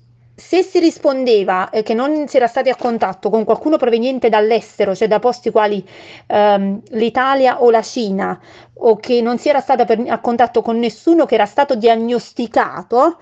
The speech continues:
in pratica non veniva neanche considerato un caso di coronavirus. Quindi persone che chiamavano con i sintomi non venivano, non venivano proprio prese in considerazione.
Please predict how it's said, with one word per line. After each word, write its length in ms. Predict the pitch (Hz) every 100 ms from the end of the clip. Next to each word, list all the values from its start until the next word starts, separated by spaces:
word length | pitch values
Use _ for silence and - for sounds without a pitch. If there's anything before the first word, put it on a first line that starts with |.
| - - -
in 140 | 330
pratica 360 | 330 269 247 254
non 180 | 254 285
veniva 260 | 302 254
neanche 320 | 240 262 233 233
considerato 640 | 233 285 294 233 240 233
un 100 | 247
caso 280 | 240 233 269
di 60 | 220
coronavirus. 800 | 208 196 196 226 185 - - 190 - - -
Quindi 480 | 285 254 233 254 - - - - - -
persone 440 | - 262 - 285 220
che 160 | 220
chiamavano 400 | 262 247 220 208
con 180 | 208 277
i 60 | 247
sintomi 600 | 269 214 208 233 262 311
non 140 | 269
venivano, 480 | 277 247 262 247 233
non 160 | 233 247
venivano 220 | 262 233
proprio 360 | 240 233 208 220
prese 200 | 220 214
in 80 |
considerazione. 640 | 202 202 208 196 - -